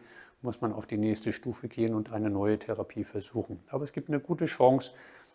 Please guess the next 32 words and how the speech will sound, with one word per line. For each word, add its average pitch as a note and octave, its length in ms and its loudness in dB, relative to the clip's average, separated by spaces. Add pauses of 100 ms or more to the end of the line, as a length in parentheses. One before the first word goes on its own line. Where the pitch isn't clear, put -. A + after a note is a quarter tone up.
(100)
ich - 60 -20
sag B2 140 -2
mal A#2 100 2
bestimmt D3 320 -6
eine C#3+ 120 -6
achtzig, A#2 320 -6
neunzig A2+ 280 -4
Prozent A2 400 -6
Minimum, A#2 440 2
dass G#2 140 -8
die G2 180 -12
Haare G2+ 340 0
wieder G2+ 180 -8
nachwachsen F#2+ 580 -8
können. D3+ 400 2 (680)
Wobei A#2 360 6
es C3+ 100 0
bei A2 200 0
der A2+ 100 4
Alopecia A2+ 640 0
areata G#2+ 580 2
häufig C#3+ 400 6
so C#3 100 -2
ist, C#3 420 2 (200)
dass - 160 -10
man A#2 100 -4
eben A2 180 -2
nicht G#2 200 -2
nur A2+ 140 -18
einen B2+ 180 0
Schub - 260 -4
hat D#3+ 220 4